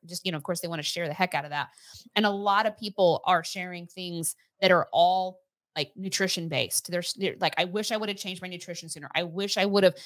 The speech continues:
you know, of course, all of the risk taking, you know, is on there too. "I wish I'm, you know, I wish I would have sooner, you know, um,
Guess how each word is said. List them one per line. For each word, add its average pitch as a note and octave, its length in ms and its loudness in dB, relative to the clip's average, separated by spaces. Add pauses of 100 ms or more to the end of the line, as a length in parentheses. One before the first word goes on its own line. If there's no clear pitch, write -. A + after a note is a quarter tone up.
(160)
you A#3+ 80 4
know, A3+ 120 8
of G#3+ 100 -2
course, G#3 240 -2
all G3+ 160 2
of G3 80 -6
the F#3 120 -4
risk F#3+ 300 -4
taking, F3 360 6
you F3 180 -2
know, E3+ 120 0
is E3+ 100 -2
on E3 180 2
there E3 140 -2
too. E3+ 180 -4
"I E3+ 80 2
wish G3 240 2 (260)
I'm, G3 220 2
you - 100 -6
know, F#3+ 80 8
I F3+ 60 6
wish A3+ 220 0
I A3+ 60 0
would G#3+ 140 -4
have G3+ 100 -6
sooner, G#3 400 -2
you F3+ 120 0
know, E3+ 300 4
um, E3 280 0